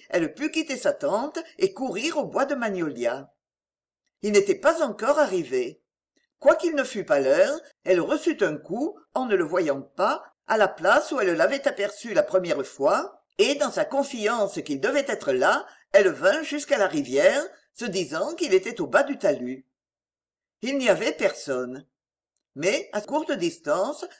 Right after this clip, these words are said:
de l'autre côté, dans une touffe de roseaux, un gamin pêchait à la ligne. Elle l'avait déjà vu là plusieurs fois. Elle ne le connaissait pas.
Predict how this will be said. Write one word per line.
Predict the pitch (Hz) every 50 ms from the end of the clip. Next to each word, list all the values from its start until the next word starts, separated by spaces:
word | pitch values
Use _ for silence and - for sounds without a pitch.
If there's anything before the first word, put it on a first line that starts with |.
| _ -
de | - 185
l'autre | 151 165 254 277 349 294
côté, | - 190 165 - - - 170 208 294 302
dans | 262 185 175
une | - 175 160 151 - -
touffe | - 277 330 339 -
de | 302 208 208
roseaux, | - 156 147 135 - - 175 202 277 - - - _ _ _ _ -
un | - 240
gamin | 226 190 180 151 147 160 180 285 359 -
pêchait | - 220 202 - - 269 277 -
à | 294
la | 220 180 151
ligne. | 139 135 135 131 131 135 139 139 147 - - _ _ _ _ _ _ _ _ _ -
Elle | - 220 220
l'avait | 208 202 208 170 160 180 233 320 330
déjà | 220 - 208 277 294 262 285 247
vu | 190 175 175 151
là | 156 254 302
plusieurs | 302 - 269 285 226 214 196 -
fois. | - - - 131 127 123 127 - - _ _ _ _ _ _ _ _ _ _ _ -
Elle | 180 190 190 170
ne | 160
le | 143 160
connaissait | 160 - 277 269 339 330 - - 196
pas. | 190 - - 120 113 - - _ _